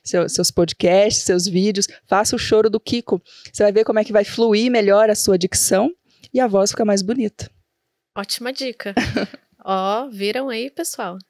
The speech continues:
Speaker 1: <laughs>
Speaker 2: Gen-, é, Dani, outra coisa. É, áudio, a
Speaker 1: Uhum.
Speaker 2: qualidade do áudio. Grava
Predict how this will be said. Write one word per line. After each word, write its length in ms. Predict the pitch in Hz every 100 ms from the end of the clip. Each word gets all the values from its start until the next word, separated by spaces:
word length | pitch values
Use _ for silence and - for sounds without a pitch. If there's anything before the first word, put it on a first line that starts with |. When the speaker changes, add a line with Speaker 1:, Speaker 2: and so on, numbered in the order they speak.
| -
Speaker 1:
<laughs> 800 | - - 185 - - _ _ _
Speaker 2:
Gen-, 240 | 214 240 -
é, 320 | 208 196 190
Dani, 360 | 196 262 208 185
outra 240 | 220 247 294
coisa. 560 | - 202 180 175 175 - _ - _ _ -
É, 320 | 196 190 185 - -
áudio, 580 | 220 196 190 180 175 _ 196
a 60 |
Speaker 1:
Uhum. 60 | 190
Speaker 2:
qualidade 460 | 202 220 220 220 240
do 180 | 240
áudio. 480 | 214 180 180 180 170 - - - -
Grava 480 | 214 247 285 262